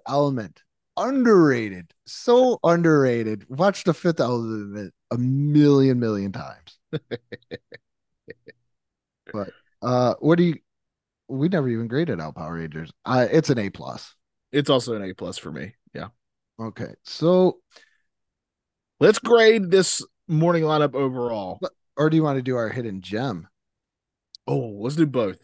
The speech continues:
Speaker 2: I like both of these ideas. Good way to close out the show here.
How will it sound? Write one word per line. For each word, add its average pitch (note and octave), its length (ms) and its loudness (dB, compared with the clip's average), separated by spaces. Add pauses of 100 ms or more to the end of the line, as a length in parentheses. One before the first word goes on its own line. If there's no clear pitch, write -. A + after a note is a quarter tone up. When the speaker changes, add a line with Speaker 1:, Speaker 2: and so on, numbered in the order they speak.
Speaker 2:
I A2 60 -8
like A2 180 -6
both G#2 220 -10
of F#2+ 60 -12
these F#2 180 -6
ideas. D#2+ 400 -10 (140)
Good C3 180 2
way B2 80 2
to A2+ 80 -6
close A2+ 220 -4
out G#2 100 -4
the F#2+ 80 -8
show G2 240 -6
here. G2 220 -6